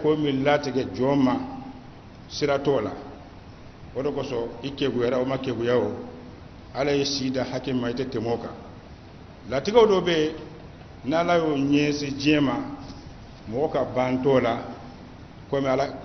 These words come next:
Kuranɛ yɛrɛ fɔ Alakira ye, sallallahu alaihi wa sallam, "Wa kana amrullahi qadran maqdura." Alakira, sallallahu alaihi wa sallam, latigɛ de bolila kan. Ala ko, ko o ye Ala ka latigɛ, n'a y'a latigɛ, k'o tɛ wuli.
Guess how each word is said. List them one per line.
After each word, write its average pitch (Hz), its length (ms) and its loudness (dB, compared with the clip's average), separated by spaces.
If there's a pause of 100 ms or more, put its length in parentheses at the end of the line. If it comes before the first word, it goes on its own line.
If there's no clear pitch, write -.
Kuranɛ 127 280 2
yɛrɛ 135 200 4
fɔ 135 100 0
Alakira 131 300 0
ye, 123 60 0
sallallahu 123 560 -2
alaihi 110 160 -4
wa 139 60 -2
sallam, 135 240 2 (840)
"Wa 120 260 -4
kana 147 380 4
amrullahi 131 880 0 (760)
qadran 135 420 0
maqdura." 113 460 -4 (960)
Alakira, 139 300 -2
sallallahu 123 300 -6
alaihi 123 80 -2
wa 123 60 0
sallam, 120 60 -6
latigɛ 131 300 -2
de 139 100 0
bolila 120 440 2
kan. 107 200 -6 (840)
Ala 139 200 0
ko, 139 160 -2
ko 135 280 -2
o 113 60 -4
ye 127 80 2
Ala 139 160 2
ka 143 120 -2
latigɛ, 113 560 -2
n'a 135 240 0
y'a 127 100 2
latigɛ, 120 480 -4
k'o 131 140 -2
tɛ - 120 -8
wuli. 127 360 2